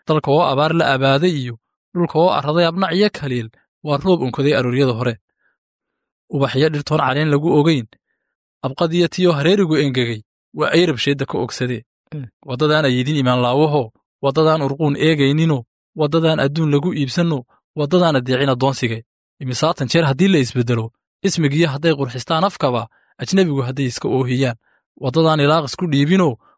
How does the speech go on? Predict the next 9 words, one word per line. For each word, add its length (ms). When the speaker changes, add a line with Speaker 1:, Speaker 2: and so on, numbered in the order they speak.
Speaker 1:
wixii 200
aanan 200
ficin 240
ka 100
ajoonaye. 420
Speaker 2:
Mm. 420
Speaker 1:
Asalkiiyo 400
sidii 240
aanbaqaadistii, 800